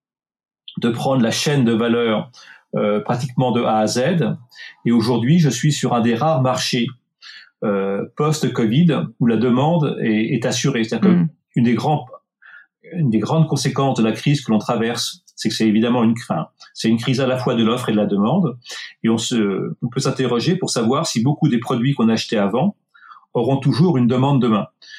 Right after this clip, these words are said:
Speaker 1: Là, avec le cent pour cent santé, donc le fait que le gouvernement va rembourser cent pour cent de l'achat d'une aide auditive,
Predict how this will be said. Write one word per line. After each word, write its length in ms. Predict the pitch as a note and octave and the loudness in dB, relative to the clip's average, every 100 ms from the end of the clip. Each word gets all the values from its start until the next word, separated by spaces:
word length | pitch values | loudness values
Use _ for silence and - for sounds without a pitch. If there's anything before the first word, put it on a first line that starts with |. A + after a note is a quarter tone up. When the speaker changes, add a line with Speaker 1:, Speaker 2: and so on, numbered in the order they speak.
| - - | -12 -2
Speaker 1:
Là, 220 | B2 C3+ | 0 0
avec 320 | A2+ A#2+ A#2+ | 0 -2 0
le 100 | G#2 | 0
cent 220 | - - C#3 | 0 -2 -2
pour 180 | C3+ | -2
cent 160 | - C3+ | -2 -2
santé, 440 | C3 A#2+ A#2+ C3+ A2+ | 0 -2 -2 -2 -2
donc 180 | G#2 | 0
le 60 | A2+ | -2
fait 180 | C3 B2+ | -2 -2
que 80 | G2+ | 0
le 80 | |
gouvernement 500 | G2+ A2 A2+ A2+ A#2+ | 0 2 2 2 2
va 100 | G#2 | 0
rembourser 640 | G2 A2+ A#2 - - A2 - - - - - - | 0 -2 -2 -4 -2 -4 -6 -20 -18 -16 -16 -8
cent 200 | - A#2+ | -4 -2
pour 180 | - | -2
cent 240 | - B2+ A#2 | -2 -2 0
de 100 | G#2 | 0
l'achat 360 | A2 - A#2+ G#2 | 0 -2 -2 0
d'une 160 | G2+ | 0
aide 100 | G#2 | 0
auditive, 600 | F#2 F2+ - C#3 F#3+ G#2+ | 0 -2 0 2 2 2